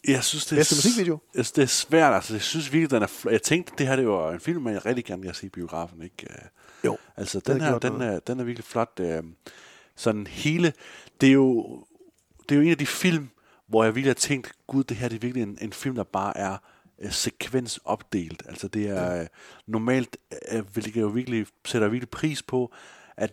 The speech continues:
Speaker 1: hver scene i en film har sit eget budskab, sin egen betydning, sin egen mening. Men her kammer det en lille smule over, sådan så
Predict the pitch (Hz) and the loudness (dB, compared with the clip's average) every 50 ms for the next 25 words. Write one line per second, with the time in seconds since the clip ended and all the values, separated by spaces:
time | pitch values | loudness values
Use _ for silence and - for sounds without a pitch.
0 | - - 107 101 120 127 123 107 98 - - - - 127 123 135 143 135 104 90 | -6 -12 -4 2 4 4 4 4 2 0 -2 0 0 0 -2 -2 -2 -4 -4 -6
1 | - - - 131 123 107 92 - 107 104 98 - - 101 80 90 104 - - - | -6 -6 -6 -6 -6 -6 -6 -4 -4 -4 -4 -4 -4 -4 -2 -2 -4 -4 -6 -8
2 | 123 120 - - 113 98 - 104 92 82 90 95 92 - _ - - - - - | -8 -8 -6 -6 -6 -6 -6 -6 -8 -8 -8 -10 -12 -12 _ -16 -12 -10 -8 -6
3 | 127 120 107 92 - - 85 85 92 92 98 101 104 117 120 117 101 _ _ - | -4 -4 -4 -6 -10 -10 -10 -10 -10 -10 -8 -8 -6 -6 -6 -8 -10 _ _ -20
4 | - - - - - - _ - 101 90 117 143 139 - - - 139 113 110 110 | -20 -20 -20 -20 -20 -12 _ -8 -4 0 0 0 0 0 0 2 2 2 2 0
5 | 110 110 135 160 165 - - 135 123 - - 139 165 175 156 131 117 - _ _ | -2 0 0 -2 -2 -2 -2 -2 -2 -2 0 2 4 4 4 4 2 0 _ _
6 | _ - - - - _ _ _ - - - 127 113 - - - 120 107 101 98 | _ -20 -20 -20 -20 _ _ _ -8 -4 -2 -2 -2 -4 -4 -2 0 2 4 4
7 | 95 92 | 4 2